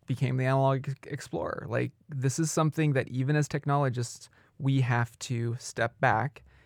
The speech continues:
uh, reconnect with nature, uh, reevaluate what we do and how we do things.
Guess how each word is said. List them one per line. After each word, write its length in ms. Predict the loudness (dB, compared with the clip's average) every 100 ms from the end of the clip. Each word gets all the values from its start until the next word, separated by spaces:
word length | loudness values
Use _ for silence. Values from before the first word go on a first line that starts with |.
| _ _ -2
uh, 180 | 0 2
reconnect 420 | 0 0 0 0
with 100 | 0
nature, 600 | 4 2 4 2 2 0 -6 -20 _ _
uh, 360 | 4 4 4 0 -6 -8
reevaluate 800 | -2 2 4 6 6 4 2 0
what 220 | 2 0
we 120 | 0
do 220 | 0 2 0
and 100 | 0
how 160 | 0
we 100 | 0
do 180 | 0 -2
things. 440 | 0 0 2 0